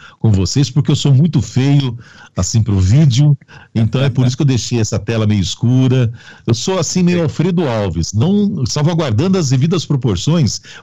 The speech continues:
porque o Alfredo Alves, da T V Cultura, né, aquele que fala dez e meia da noite,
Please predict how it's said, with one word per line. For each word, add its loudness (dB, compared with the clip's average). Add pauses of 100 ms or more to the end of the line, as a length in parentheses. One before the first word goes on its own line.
porque 0
o 0
Alfredo -2
Alves, 0
da 0
T -4
V -2
Cultura, 0
né, 0 (360)
aquele -4
que -12
fala -4 (180)
dez -2
e -4
meia 0
da 0
noite, -4